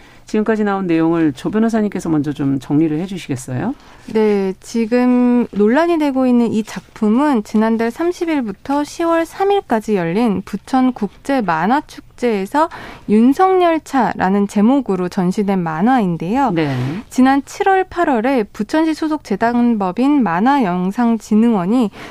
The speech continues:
Speaker 2: 중고등학생을 대상으로 주최를 한 전국 학생 만화 공모전이 있었습니다.
Speaker 1: 아, 고등학생
Speaker 2: 여기에
Speaker 1: 대상에?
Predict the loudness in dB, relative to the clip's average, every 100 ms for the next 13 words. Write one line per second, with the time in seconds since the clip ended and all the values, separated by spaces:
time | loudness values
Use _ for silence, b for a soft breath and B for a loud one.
0 | B 0 2 4 4 2 0 0 0 2
1 | 0 0 2 2 2 -2 -6 -12 -2 0
2 | 2 2 0 -2 B B -4 0 2 0
3 | -2 -8 -6 -2 0 2 2 0 0 0
4 | 4 4 4 4 2 0 -4 -10 -8 -4
5 | 0 0 0 -4 -6 -2 2 2 4 2
6 | 2 0 0 0 -2 -2 0 -2